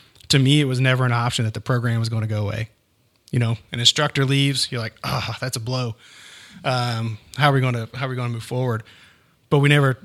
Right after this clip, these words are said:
we never talked about ever the option of the program going away. The program is staying. Um, it sets us apart from a lot of other people. And like I said, the kids that take on that challenge, and it is a challenge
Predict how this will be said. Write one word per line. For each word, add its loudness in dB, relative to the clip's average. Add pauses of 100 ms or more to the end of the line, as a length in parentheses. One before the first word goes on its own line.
(160)
we 0
never 4
talked 0
about 0
ever 0 (200)
the 0
option 0 (340)
of -4
the -2
program 0
going -2
away. -4 (120)
The -6
program 0
is -8
staying. -6 (160)
Um, 0 (120)
it -4
sets 0
us -2
apart -4
from -6
a -2
lot -2
of -8
other -10
people. -4 (480)
And 2
like 0
I 0
said, 0
the -2
kids 0 (520)
that -6
take -2
on 2
that -2
challenge, 0
and 0
it 0
is 0
a -2
challenge -2